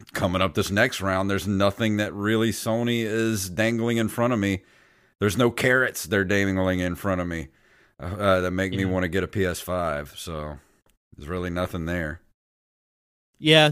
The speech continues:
Speaker 2: no, I, I'm, I'm in the same boat as you when it comes to, like, I,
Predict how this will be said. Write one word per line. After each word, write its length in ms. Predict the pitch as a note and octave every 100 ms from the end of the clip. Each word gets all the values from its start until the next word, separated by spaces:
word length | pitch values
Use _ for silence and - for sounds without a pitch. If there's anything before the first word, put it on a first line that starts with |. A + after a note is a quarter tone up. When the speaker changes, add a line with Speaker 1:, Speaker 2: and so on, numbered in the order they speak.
| C#3+
Speaker 2:
no, 120 | D#3
I, 280 | D#3 D#3+ E3
I'm, 520 | E3 D#3+ D#3 C#3+ C3+ - _ _ -
I'm 160 | C#3 C#3+
in 60 |
the 80 | C#3
same 280 | B2+ C#3 B2+
boat 180 | A2+ G#2+
as 140 | G2
you 240 | G2+ G#2+ G#2 - - _ _ _ _ _ _
when 160 | C3
it 60 | A#2+
comes 360 | B2+ B2 A2 -
to, 320 | A#2 G#2+ G2+ -
like, 240 | B2+ B2 F2+
I, 180 | F3